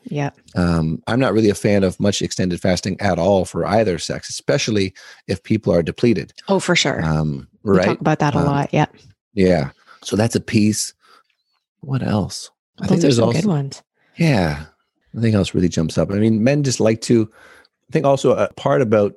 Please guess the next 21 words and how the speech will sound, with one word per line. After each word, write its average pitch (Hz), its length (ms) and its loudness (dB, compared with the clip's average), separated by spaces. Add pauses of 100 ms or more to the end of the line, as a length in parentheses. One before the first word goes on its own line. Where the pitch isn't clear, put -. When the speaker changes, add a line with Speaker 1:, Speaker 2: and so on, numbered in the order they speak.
Speaker 2:
you 117 80 -2
know, 92 100 0
being 110 420 2
a 85 40 0
man 80 360 -2
is 90 320 -8 (440)
knowing 123 340 2
that 127 200 0
you 104 80 2
have 104 300 0
what 98 100 2
it - 160 -6
takes. - 460 -4 (400)
That's, 135 180 -4
like, 104 120 0
a 117 60 2
big 98 180 0
psychological 98 640 0
piece 117 260 0
for - 140 -2
men. 117 260 0